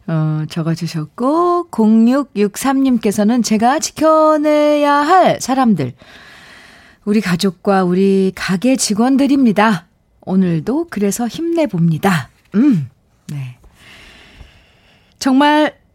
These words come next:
목 끝까지 힘들어라는 말이 가득 차올라도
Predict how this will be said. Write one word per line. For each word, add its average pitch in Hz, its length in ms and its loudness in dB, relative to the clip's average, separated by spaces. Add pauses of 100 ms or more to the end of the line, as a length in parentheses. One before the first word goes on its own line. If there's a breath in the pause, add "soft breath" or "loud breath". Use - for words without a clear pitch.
(180)
목 208 300 -2 (120)
끝까지 330 680 0
힘들어라는 220 1500 -2
말이 196 260 0
가득 - 340 -8
차올라도 233 720 0